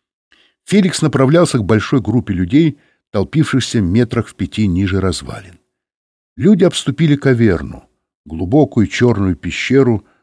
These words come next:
круто уходившую под развалины. Перед входом, уперев руки в бока, стоял человек с карабином на шее. "И много туда, э,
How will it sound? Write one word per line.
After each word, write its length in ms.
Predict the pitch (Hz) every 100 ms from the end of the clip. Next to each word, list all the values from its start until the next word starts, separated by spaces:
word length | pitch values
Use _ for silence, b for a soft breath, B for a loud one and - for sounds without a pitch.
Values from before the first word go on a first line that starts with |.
| _
круто 440 | - 92 143 - 123
уходившую 640 | 107 98 104 107 - 101
под 200 | 107 98
развалины. 680 | 101 101 73 87 - - - _ _ _ _ _ _ _ _ _
Перед 220 | - 131 123
входом, 500 | - 151 147 151 -
уперев 460 | 107 113 123 127
руки 280 | 95 120 107
в 80 | 82
бока, 460 | 90 85 85 98 - _ _ _ _ _
стоял 440 | - 98 117 143
человек 460 | 139 113 107 123 131
с 100 | -
карабином 540 | 110 110 110 113 113
на 100 | 113
шее. 440 | 110 98 80 69 _ _ _ _ _ _ _ _ _ _
"И 140 | - 123
много 1000 | 131 127 131 139 160 156 147 101 80 78 -
туда, 380 | 123 117 117 92
э, 920 | - - - - 107 113 92 80 80